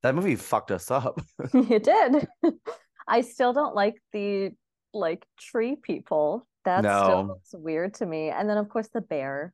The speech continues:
Speaker 1: The bear with the woman's voice, like, screaming out.
Speaker 2: Ow! <laughs>
Speaker 1: <laughs> Annihilation is,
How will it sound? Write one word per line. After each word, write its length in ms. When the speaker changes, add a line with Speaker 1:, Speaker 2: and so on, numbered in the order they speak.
Speaker 1:
The 120
bear 460
with 200
the 160
woman's 480
voice, 580
like, 120
screaming 680
out. 400
Speaker 2:
Ow! 960
<laughs> 880
Speaker 1:
<laughs> 800
Annihilation 640
is, 240